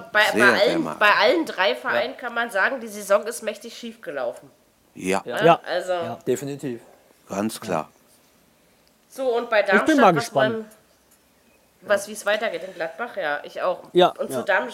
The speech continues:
Speaker 1: zu Darmstadt lässt sich sagen, natürlich sind sie verdient abgestiegen. Also wenn man jetzt die ganze Saison, sie hatten zwei, drei, vier gute Spiele drin, die, die okay waren. Aber da, da müssen wir nicht lange drüber diskutieren. Das war eben so. Darmstadt hat nicht erstligawürdig gespielt. Sie haben zwar gekämpft,
Speaker 4: Nein.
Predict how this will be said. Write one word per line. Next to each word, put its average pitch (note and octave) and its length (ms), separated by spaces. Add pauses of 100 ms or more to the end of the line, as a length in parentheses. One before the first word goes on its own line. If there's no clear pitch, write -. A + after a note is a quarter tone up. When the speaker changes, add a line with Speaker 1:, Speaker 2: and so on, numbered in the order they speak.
(120)
Speaker 1:
zu B3+ 120
Darmstadt C4 520
lässt B3 240
sich A#3 140
sagen, A#3+ 320
natürlich A3+ 420
sind A#3 160
sie A#3+ 120
verdient A3 440
abgestiegen. A3 760
Also F3+ 200
wenn F3+ 140
man G3 140
jetzt F#3 240
die G3 60
ganze G3+ 360
Saison, F#3+ 260 (180)
sie A3 120
hatten B3 240
zwei, A#3 200
drei, A3+ 240
vier A#3+ 240
gute A#3+ 260
Spiele A3+ 320
drin, G#3+ 240 (120)
die, F3 120 (100)
die F3+ 140
okay G#3 380
waren. G#3+ 220 (800)
Aber G#3 420 (320)
da, - 80 (180)
da G#3 140
müssen A#3+ 240
wir A#3+ 80
nicht A3+ 180
lange A#3+ 240
drüber A#3 300
diskutieren. A3 760 (140)
Das G#3 240
war F3 220
eben E3 240
so. C#3+ 260
Darmstadt G#3+ 540
hat - 200
nicht G3+ 200
erstligawürdig D3 880
gespielt. C3+ 500
Sie F#3+ 120
haben B3+ 180
zwar A#3 180
gekämpft, - 240
Speaker 4:
Nein. C3 320